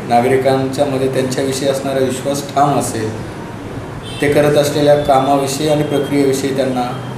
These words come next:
नागरिकांना जर अगदी विश्वास वाटला की हे अचूक आहे, तर ही भावना लोकांमध्ये निर्माण करणं आणि अशा प्रकारचा सहयोग लोकांकडून मिळणं हे आम्हाला अपेक्षित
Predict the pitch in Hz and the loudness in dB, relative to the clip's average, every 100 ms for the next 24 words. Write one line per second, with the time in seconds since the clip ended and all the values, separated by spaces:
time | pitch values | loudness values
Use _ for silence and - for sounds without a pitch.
0 | - - - 120 127 127 127 127 127 120 | -10 -8 0 2 2 2 2 2 2 2
1 | 120 123 120 117 - - 123 165 160 151 | 2 2 0 -2 -4 -6 -2 2 2 4
2 | 135 135 131 143 139 120 120 156 135 117 | 2 2 0 -2 -2 -2 0 0 0 0
3 | - 107 - - - - - - - 147 | -2 -6 -8 -8 -8 -6 -6 -6 -2 -2
4 | 143 - 208 208 156 165 180 175 175 180 | -2 -2 0 2 2 4 6 6 4 4
5 | 175 170 170 156 143 135 139 127 127 131 | 4 4 4 4 2 0 0 0 0 0
6 | 135 135 170 165 143 143 160 160 - 143 | 0 0 0 0 0 0 2 0 0 2
7 | 151 160 147 143 135 131 131 131 127 127 | 2 4 4 2 0 -2 -4 -4 -4 -2
8 | 165 170 120 113 107 113 107 113 | 0 0 0 -4 -6 -8 -10 -10